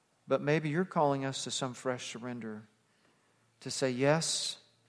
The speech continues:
I'm gonna do that thing that you've called me to." Maybe that surrender is to lead somebody else, to teach somebody else. Maybe that's a new ministry in the church.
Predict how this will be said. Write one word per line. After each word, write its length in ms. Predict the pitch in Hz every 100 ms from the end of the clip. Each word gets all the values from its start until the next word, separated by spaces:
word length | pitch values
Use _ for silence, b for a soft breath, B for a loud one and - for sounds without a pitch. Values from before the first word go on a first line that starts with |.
| _ _ _ _ _ _ _ _ _ _ -
I'm 140 | 143
gonna 160 | 147 135
do 180 | 127 135
that 260 | 131 127
thing 280 | - 131 123
that 100 | 120
you've 200 | 123 117
called 240 | - 123 117
me 120 | 117
to." 360 | - 113 104 113 - _ _ _ _ B B B 160
Maybe 200 | 180 185
that 180 | 175
surrender 480 | 175 160 165 165 160
is 220 | 156 147
to 300 | - 143 131 - b b b b - _ _ _ -
lead 320 | 131 151 143
somebody 420 | - 131 127 120
else, 300 | 117 110 -
to 140 | -
teach 340 | 139 165 165 - -
somebody 400 | 135 120 113 117
else. 440 | 117 - - - - _ _ _ _ _ _ _ _ _ -
Maybe 200 | 135 139
that's 280 | 135 - 131
a 180 | 113 113
new 220 | 131 147
ministry 480 | 139 139 135 - 127
in 80 | 120
the 60 |
church. 640 | 113 143 131 117 - -